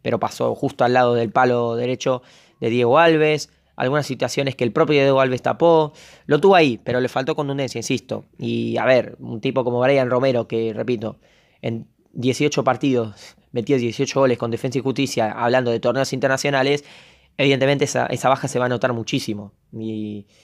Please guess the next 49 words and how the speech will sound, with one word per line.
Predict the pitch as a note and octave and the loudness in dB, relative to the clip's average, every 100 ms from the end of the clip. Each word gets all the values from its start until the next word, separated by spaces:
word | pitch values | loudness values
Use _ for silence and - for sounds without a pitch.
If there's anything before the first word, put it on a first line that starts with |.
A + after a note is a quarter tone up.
| _ | _
y | - A#2 | -6 -2
obviamente | A#2+ B2+ C3+ C3 C#3+ C3+ - _ - - _ - | 0 0 -2 -2 -2 -2 -6 _ -20 -20 _ -2
vamos | C3+ C3 | 0 0
a | |
ver | B2+ | 0
cómo | C#3+ C#3 | 0 2
lo | B2+ | 4
puede | D3 | 2
suplir | C3 B2+ D3+ | 0 0 -2
Defensa | C#3 C3 | 0 -4
y | C3+ | -4
Justicia. | C3 D#3+ - E3 | 0 0 2 0
Walter | C3 C#3 C#3 | 2 2 4
Bou | D#3 D3+ | 4 4
sí | E3 | 2
te | C3 | 2
puede | A#2+ | 0
hacer | B2 B2+ | 0 0
algún | B2 A#2+ | 0 2
gol, | D3 D#3+ D#3 D3 - - - - - | 4 6 6 2 -4 -20 -20 -20 -2
tiene | D3+ | 0
futbolistas | C#3 C3+ C3 C3 C3+ - | 0 0 0 0 -2 -4
interesantes, | C3 C3+ C3 D#3+ D#3 D3 | -2 -2 0 0 2 -2
pero | C3+ B2 B2 A#2 A2+ G#2+ - _ D3+ | 0 0 2 0 -2 -4 -10 _ -10
obviamente | A2+ A#2 C3 | -4 -2 0
le | C3 B2 | 2 4
va | |
a | B2+ | 2
costar. | B2 - D3 C#3 D3 _ _ _ _ | 0 0 2 2 0 _ _ _ _
Pero | D#3+ | -4
yo | G3 | -2
creo | A3 G#3+ | 0 0
que | F3+ | 2
si | F3+ | 0
Defensa | E3+ F#3 | 0 -2
y | F3+ | -2
Justicia | E3 F#3 F#3 | 0 2 2
hace | E3+ | 2
el | D3+ | 2
mismo | E3 E3 | 2 2
partido | D3+ C#3+ | 2 2
en | D3+ | 2
la | |
vuelta, | D3 E3 D3+ | 2 2 0
lo | |
puede | D3 C#3 | 2 2
ganar, | C3 A#2 - _ _ | 2 0 -6 _ _
repito, | A#2+ C3 A#2+ | -6 -4 -4
porque | G#2 A2 A2 A#2 A2 | -4 -6 -4 -4 -6